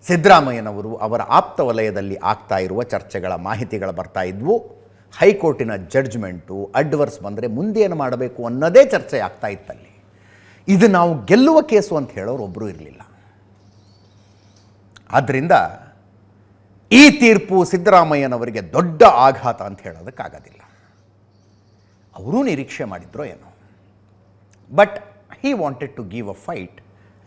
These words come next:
and he has given a fight. ಇವತ್ತು ಸಂಜೆ ಕಾರ್ಯಕ್ರಮದಲ್ಲಿ ನೋಡ್ತಾ ಇದ್ದೀರಿ ಸಿದ್ದರಾಮಯ್ಯನವ್ರನ್ನ. ಏನೋ body language tells a lot. ಯಲಹಂಕದಲ್ಲಿ ಇಂಧನ ಇಲಾಖೆದೊಂದು ಕಾರ್ಯಕ್ರಮ. ಹ್ಮ್.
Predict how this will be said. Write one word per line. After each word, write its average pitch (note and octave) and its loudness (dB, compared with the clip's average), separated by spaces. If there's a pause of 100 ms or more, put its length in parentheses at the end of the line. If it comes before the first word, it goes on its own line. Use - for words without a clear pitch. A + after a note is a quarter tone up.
and D3+ -8
he G#2 -6
has E2 -12
given D#2 -16
a A#2 -14
fight. - -10 (2000)
ಇವತ್ತು G3 -8
ಸಂಜೆ D#3+ 4
ಕಾರ್ಯಕ್ರಮದಲ್ಲಿ A#2 -2
ನೋಡ್ತಾ G2+ -10
ಇದ್ದೀರಿ F2+ -10
ಸಿದ್ದರಾಮಯ್ಯನವ್ರನ್ನ. F2 -16 (1600)
ಏನೋ F#2+ -14 (260)
body D3+ 4
language A2 -6
tells G2 -10
a F#2 -12
lot. E2 -14
ಯಲಹಂಕದಲ್ಲಿ A2+ -8 (1000)
ಇಂಧನ D#3+ 0
ಇಲಾಖೆದೊಂದು A#2+ -4
ಕಾರ್ಯಕ್ರಮ. A#2 -2
ಹ್ಮ್. - -20